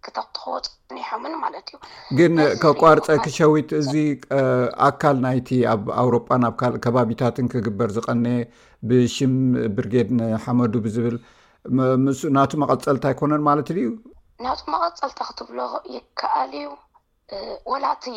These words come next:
Speaker 1: ኣብ ኩሉ ፈሺሎም እንደማምሎ በዓል ጀርመን፣ በዓል ስወደን፣ በዓል ካናዳ፣ ኣሜሪካ ኣብ ኩሉ ስለ ዝፈሸሉ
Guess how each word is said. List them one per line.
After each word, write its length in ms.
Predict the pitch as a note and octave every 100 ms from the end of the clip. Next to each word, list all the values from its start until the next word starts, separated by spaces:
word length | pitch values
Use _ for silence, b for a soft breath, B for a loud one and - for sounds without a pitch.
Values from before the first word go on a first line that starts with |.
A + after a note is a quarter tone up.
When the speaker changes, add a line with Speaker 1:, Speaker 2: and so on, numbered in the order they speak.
| -
Speaker 1:
ኣብ 180 | A#3+ A3+ -
ኩሉ 220 | F4+ C4+ B3+
ፈሺሎም 480 | A#3 - C3+ C3+
እንደማምሎ 460 | G#2 A#2+ A#2+ B2+ C#3 - _ - _ -
በዓል 260 | - - C4
ጀርመን፣ 300 | - D#4 D#4
በዓል 240 | D#4 - C#4+
ስወደን፣ 360 | - C4+ C#4+ D4
በዓል 280 | D4 - C#4+
ካናዳ፣ 340 | - C#4+ D4 C#4+
ኣሜሪካ 380 | - C4+ C4+ - -
ኣብ 160 | - -
ኩሉ 160 | - C#4+
ስለ 180 | - C4+
ዝፈሸሉ 460 | C4+ - G3 - C#3+